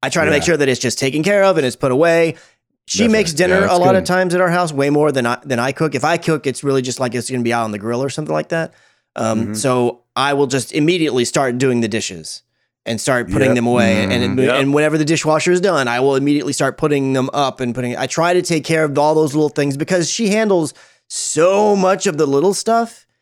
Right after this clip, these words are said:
Speaker 1: that it, it's
Speaker 2: Yes.
Speaker 1: like, man, the few little things I can take away from her.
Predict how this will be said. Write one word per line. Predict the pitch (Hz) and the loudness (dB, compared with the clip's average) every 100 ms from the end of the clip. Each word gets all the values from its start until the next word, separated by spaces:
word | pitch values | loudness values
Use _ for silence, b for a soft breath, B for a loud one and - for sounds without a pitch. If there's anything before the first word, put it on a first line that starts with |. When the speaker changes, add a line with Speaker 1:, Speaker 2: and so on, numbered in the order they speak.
| _ _ _ _ - | _ _ _ _ -4
Speaker 1:
that | 160 | 0
it, | 156 - | 2 2
it's | 175 | 0
Speaker 2:
Yes. | |
Speaker 1:
like, | 175 156 139 - | 2 0 0 -2
man, | 165 180 185 180 - _ _ | 0 2 2 0 -6 _ _
the | 160 151 135 _ 175 - _ _ _ | -2 0 -2 _ -10 -10 _ _ _
few | - 220 233 | 0 4 4
little | 196 180 208 | 4 4 2
things | 208 202 | 2 2
I | 170 | 0
can | 180 170 | 0 -2
take | 180 175 | -2 -2
away | - 110 117 165 | -2 -2 0 0
from | 220 | 0
her. | 208 240 233 | 2 2 0